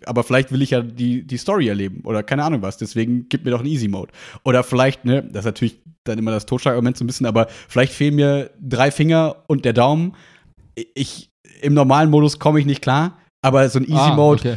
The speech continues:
Speaker 2: okay.
Speaker 1: kann ich vielleicht mir irgendwie, kann ich irgendwie hinkriegen, so, ganz einfach. Also, ne, so Leute, die halt irgendwelche Einschränkungen haben, die
Speaker 2: Mhm,
Speaker 1: vielleicht den
Speaker 2: mhm.
Speaker 1: Daumen,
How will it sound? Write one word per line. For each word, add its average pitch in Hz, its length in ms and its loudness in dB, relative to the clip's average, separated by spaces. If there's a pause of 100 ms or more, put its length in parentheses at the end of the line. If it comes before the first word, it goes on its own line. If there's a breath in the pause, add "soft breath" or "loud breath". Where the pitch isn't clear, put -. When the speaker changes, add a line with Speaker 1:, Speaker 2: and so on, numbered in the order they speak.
Speaker 2:
okay. 117 100 -4
Speaker 1:
kann 147 140 2
ich 147 160 -2
vielleicht 135 500 0
mir 135 80 4
irgendwie, 131 380 2
kann 135 160 -2
ich 135 100 -2
irgendwie 139 220 0
hinkriegen, 113 380 -4
so, - 280 -16
ganz 113 160 -2
einfach. - 300 -4
Also, 101 160 -6
ne, 135 180 2
so 113 100 -4
Leute, 113 280 0
die 113 120 -2
halt 104 140 -6
irgendwelche 113 320 -6
Einschränkungen 107 480 -4
haben, 95 200 -8
die 113 100 -8
Speaker 2:
Mhm, 139 60 2
Speaker 1:
vielleicht 110 260 -2
den 123 100 0
Speaker 2:
mhm. 117 60 -4
Speaker 1:
Daumen, 143 340 2